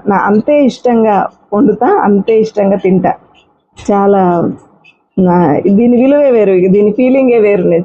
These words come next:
చెప్పలేను. <laughs> I can't say it in words. It has, this has to be experienced, <laughs> not to be explained, isn't it? మొత్తం ఆకులన్నీ కడిగి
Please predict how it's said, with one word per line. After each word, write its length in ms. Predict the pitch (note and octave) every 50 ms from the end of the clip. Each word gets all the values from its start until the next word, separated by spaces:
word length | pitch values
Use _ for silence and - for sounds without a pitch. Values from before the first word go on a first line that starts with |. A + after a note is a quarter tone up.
| -
చెప్పలేను. 400 | - - - F#3+ F3 - - D#3 - - _ - - _ _ _ _ _
<laughs> 60 | D4 - - G3+ F#3+ - _ - - - - C#4+ C4+ C4 - - - - - _ _ _ _ _ -
I 60 | G3
can't 300 | - A3 A3 A3+ - D4
say 280 | - - D#3+ - -
it 80 | - - - _ _ _ _ _ _ _ _ _
in 160 | G3+ G3 F#3+ F3+
words. 280 | F3+ F3+ F3 - - A3
It 120 | F#3+ B3
has, 240 | C#4+ - - A#3+ A#3+ - - G#3
this 220 | - A3 A3 -
has 300 | C#4+ A3 A#3 C4 - -
to 120 | - C4
be 120 | A#3+ C4 A#3+ A3 -
experienced, 680 | - - - - C4 A#3+ A3+ F#3+ C3 - F3+ - - - _ _ - - _ _ _ _
<laughs> 1600 | - - - - G3+ - - - - - - _ _ _ _ _ _ _ _ _ _ _ _ _ _ _ _ _ _ - F#3+
not 140 | G#3 G#3+ A3+
to 140 | A3+ - B3
be 100 | G#3 A3 G#3+ G3
explained, 640 | F#3+ - - - F3 F3 - C#3 D3+ - - - - - - - - _ _ _ _ - - - - _ _ _ _ - _ _ _ _ _ _ _ _ _ _ _
isn't 280 | G#3+ A#3 A3+ C4 B3+ A#3+
it? 140 | F#4+ F#4+ - _ _ - _ _ - _ _ _ _ _ - - _ -
మొత్తం 720 | A#3+ A3+ A#3+ A#3+ - - - - B3+ B3 B3+ C4+ - - - - _ _ _ _ _ _ G3+
ఆకులన్నీ 840 | G3 G#3 G#3+ G#3+ - A#3+ A3 A3 A3+ A3+ B3+ D4 A4 B4 B4 - _ _ _ _ _ _ _ _ _ _ _ _ _ _ _ F#3
కడిగి 520 | F#3 F#3 G3 - - G#3 B3 C4 A#3 -